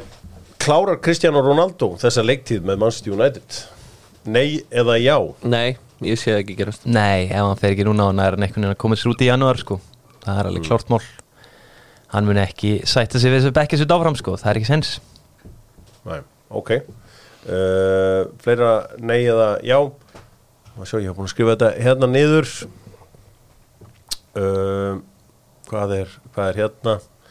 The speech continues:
Speaker 1: Ég hér spyr ég Darwin Núñez yfir undir tuttugu mörk. Hvað er, skorar, skorar Darwin Núñez meir en tuttugu mörk?
Speaker 3: Ég held að vera átján.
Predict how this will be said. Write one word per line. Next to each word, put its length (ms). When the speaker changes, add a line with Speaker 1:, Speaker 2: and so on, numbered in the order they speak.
Speaker 1:
Ég 140
hér 100
spyr 220
ég 160
Darwin 280
Núñez 380
yfir 180
undir 180
tuttugu 360
mörk. 140
Hvað 340
er, 160
skorar, 340
skorar 380
Darwin 340
Núñez 300
meir 160
en 80
tuttugu 300
mörk? 80
Speaker 3:
Ég 100
held 100
að 80
vera 140
átján. 300